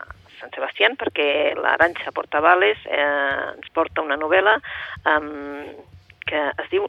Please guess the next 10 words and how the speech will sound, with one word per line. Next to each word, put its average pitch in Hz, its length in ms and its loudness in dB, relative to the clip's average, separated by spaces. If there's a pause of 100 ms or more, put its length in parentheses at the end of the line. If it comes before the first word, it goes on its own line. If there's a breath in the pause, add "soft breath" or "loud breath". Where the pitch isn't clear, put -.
(120)
La 151 260 0
vida 185 280 4
secreta 170 500 2
de 147 240 0 (140)
Úrsula 202 580 -2 (560)
Bas-, - 480 2 (180)
Bas. - 220 -6 (640 loud breath)
Aquesta - 320 0
és - 80 -10
la 208 80 4